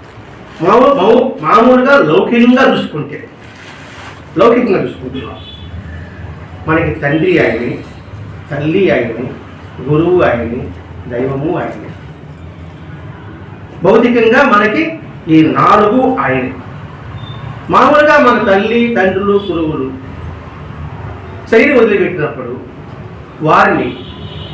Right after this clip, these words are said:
మనం స్మరించడం మన కర్తవ్యం అవునా కాదా? భౌతికంగా చెప్తున్నాం. భౌతికంగా చూసినా కూడా ఈ, ఆ, ఈ, ఈ రోజు పవిత్రమైన రోజే మనకి. భౌతికంగా మన తల్లి, తల్లి కానీ, తండ్రి కానీ మనం చూసుకుంటాం, చూసుకోమా?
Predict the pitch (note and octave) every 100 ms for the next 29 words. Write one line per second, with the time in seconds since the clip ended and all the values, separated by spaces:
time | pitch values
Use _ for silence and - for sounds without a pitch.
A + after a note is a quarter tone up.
0 | - - D#3+ E3 - - D#3 G3 G3 C3+
1 | B2 A#2+ - - - - - D#3+ D#3 C#3+
2 | C#3 F#3 E3+ B2+ D#3+ - - - - -
3 | C#3 F#3+ A#3 A3+ F#3 D#3 B2 B2 - -
4 | - - - - - - - - - -
5 | - - - - - C#3+ G3+ C4 B3+ C4+
6 | B3+ G#3+ F#3 D#3+ C#3+ A#2+ A#2 - - -
7 | - - - - - - - B3+ C4 C4
8 | B3+ - A3+ A#3 G#3+ A3+ - A3+ A3+ A3+
9 | C#4 G3+ G#3 G#3+ G3 E3+ D#3+ C#3 A#2 -
10 | - - - - - - - - - -
11 | - A#3 B3+ C#4+ B3+ B3 F#3+ G#3+ A3 A3
12 | F#3+ A3 G#3 G3 E3+ E3+ D#3+ F#3 F3+ -
13 | D#3+ - - F3 - G#3 G#3 C#3 - B2+
14 | A#2